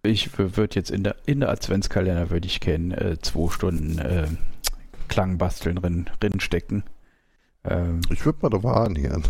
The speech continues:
Speaker 2: <laughs> aber ich hör mal für eh an, also
Speaker 1: Ja,
Speaker 2: ich
Speaker 1: ja.
Speaker 2: brauche
Speaker 1: Ja.
Speaker 2: den in dem Adventskalender, ich hör für eh.
Speaker 1: Ja, ja. Nee, da, da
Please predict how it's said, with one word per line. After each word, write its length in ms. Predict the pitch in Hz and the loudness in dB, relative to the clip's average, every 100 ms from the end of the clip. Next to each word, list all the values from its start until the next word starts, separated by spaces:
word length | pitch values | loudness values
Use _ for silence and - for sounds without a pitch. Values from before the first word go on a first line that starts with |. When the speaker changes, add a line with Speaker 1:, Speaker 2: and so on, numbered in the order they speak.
| - | 2
Speaker 2:
<laughs> 120 | - 101 | 2 0
aber 180 | 80 85 | 4 4
ich 120 | - | 4
hör 100 | 127 | 4
mal 160 | 117 - | 4 4
für 100 | 80 | 6
eh 220 | 113 110 | 4 4
an, 240 | 69 67 | 2 2
also 160 | 71 71 | 0 2
Speaker 1:
Ja, 160 | 82 | 2
Speaker 2:
ich 60 | 80 | 2
Speaker 1:
ja. 60 | 73 | 2
Speaker 2:
brauche 280 | - 90 | 4 4
Speaker 1:
Ja. 100 | 117 | 4
Speaker 2:
den 120 | 87 92 | 2 2
in 60 | |
dem 140 | 85 85 | 2 2
Adventskalender, 720 | 85 95 95 - 104 95 90 | 2 2 2 2 2 4 2
ich 200 | - - | 2 0
hör 80 | 92 | 2
für 200 | - 76 | 2 2
eh. 240 | 71 71 - 95 | 2 2 2 0
Speaker 1:
Ja, 160 | 110 107 - 101 104 | 0 0 0 0 0
ja. 160 | 85 95 - - - - - - - - | 0 -2 0 -4 -4 -18 -10 -10 -6 -4
Nee, 180 | 73 | -2
da, 240 | - 107 110 | 0 0 0
da 220 | 113 120 | 0 0